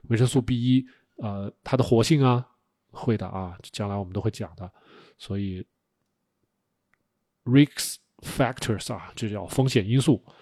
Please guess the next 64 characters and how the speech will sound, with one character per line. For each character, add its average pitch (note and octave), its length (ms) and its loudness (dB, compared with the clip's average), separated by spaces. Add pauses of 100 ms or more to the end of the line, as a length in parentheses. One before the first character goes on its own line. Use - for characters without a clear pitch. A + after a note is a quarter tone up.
(340)
有 D3 140 8
哪 F3+ 140 8
些 F#3+ 100 10
风 G3+ 160 6
险 D#3+ 140 10
因 D3 80 6
素 D3 100 6
会 B2+ 120 8
造 B2 180 4
成 G#2 260 -6 (220)
我 G#2 140 -4
们 F#2+ 80 -10
的 G2 160 -6 (500)
维 G2+ 120 -4
生 G#2 100 -2
素 A#2 100 -4
B G#2+ 140 -4
一 G#2 40 -2
的 G2+ 60 -4
缺 G2+ 180 -6
乏？ F2+ 240 -12
就 - 100 -12
是 G2 60 -10
刚 G2+ 140 -6
才 G2 60 -6
我 F2+ 120 -10 (120)
刚 F#2 180 -8
才 F#2 60 -10
列 G#2 200 -2
的， F2 120 -12 (100)
我 G#2 60 -14
们 F#2+ 80 -10
将 G#2+ 180 -4
来 F#2+ 140 -6
可 - 160 -10
以 F#2+ 40 -6
慢 G#2 140 -4
慢 G2+ 80 -4
地 G2 60 -4
把 - 80 -10
它 G2+ 80 -4
展 - 240 -8
开 G2 280 -6 (460)
啊。 G2+ 220 -14 (260)
然 A2+ 160 0
后 C3+ 240 6 (400)
particularly， D3 800 6 (220)
<clears throat> C3 300 4 (1500)
尤 C3 240 6
其 C3 200 4
是 B2 260 4 (420)
他 A#2 100 -4
们 A2+ 80 0
做 A#2 160 2
这 G2+ 80 -4
种 G#2 180 -6
切 D3+ 240 4
胃 E3 140 8
啊， E2+ 240 -12
这 C#3 100 -6
个 A2 140 -4
咱 G2 100 -8
们 G2+ 100 -8
就 G#2 220 -4